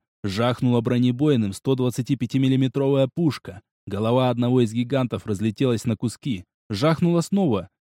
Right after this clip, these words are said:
и второго вмяло в ряды интервентов вместе со щитом. На площадь со стороны Михаила Фадеева вкатился Т восемьдесят.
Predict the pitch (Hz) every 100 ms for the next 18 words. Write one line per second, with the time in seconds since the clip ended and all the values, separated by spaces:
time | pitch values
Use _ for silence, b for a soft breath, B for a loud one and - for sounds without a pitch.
0 | - 165 - 196 220 202 180 202 202 185
1 | 165 160 190 175 175 175 190 165 117 147
2 | 151 - 127 131 - 147 - 139 92 -
3 | _ _ _ - 110 107 143 151 - 98
4 | 110 104 117 123 131 127 117 120 120 123
5 | 107 131 120 139 131 101 98 - 110 139
6 | 127 131 110 135 143 127 - 95 92 -